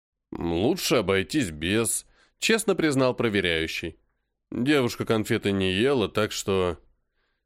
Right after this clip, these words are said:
"Так что заявление мы писать не будем", согласился я.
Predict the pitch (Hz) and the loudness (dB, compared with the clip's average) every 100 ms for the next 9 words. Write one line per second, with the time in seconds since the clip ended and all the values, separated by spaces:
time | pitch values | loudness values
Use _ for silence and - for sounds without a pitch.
0 | _ 165 - 170 165 156 196 220 196 170 | _ -2 2 2 4 4 2 2 2 2
1 | - 165 127 104 101 101 92 120 113 113 | 0 0 0 -2 -2 -4 -4 -2 0 0
2 | 156 135 107 90 | 0 -2 0 -2